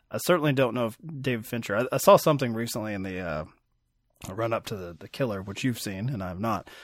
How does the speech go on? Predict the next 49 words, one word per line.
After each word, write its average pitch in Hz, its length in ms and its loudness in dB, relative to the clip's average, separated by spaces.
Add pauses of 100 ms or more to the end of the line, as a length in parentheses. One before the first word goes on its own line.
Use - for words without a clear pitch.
(260)
um, 85 500 -2 (200)
that 117 240 -2
he's 151 220 4
like, 110 140 -2
"I'm 190 220 2
not 117 160 0
responsible - 680 -6 (320)
for 101 200 -10
the 98 80 -4
<laughs> - 20 0
morons 110 640 10 (160)
who 151 80 4
don't 127 280 2
get 117 180 -4
Fight 104 260 0
Club," 69 320 -4
<laughs> - 40 -20
which - 280 6
I - 60 0
was - 320 4
like, 156 100 4
he 196 140 2
just, 214 240 2
like, 156 260 4 (220)
cut 175 200 10
off 139 280 10
that 117 160 2
question. 147 560 8
<laughs> 165 180 2
Like, - 380 2 (520)
<laughs> - 500 -14
"I'm 202 180 4
not 165 200 8
responsible 113 560 2
for 107 140 -4
stupid 139 460 0
people. 127 360 0 (280)
I'm 143 180 4
not 151 220 6
part 143 140 6
of 127 60 -2
the 127 140 2
education 139 540 0
system 127 380 0
of 127 100 -2
this - 120 0
country. 165 600 2
<laughs> - 20 -12
Like, 160 240 -4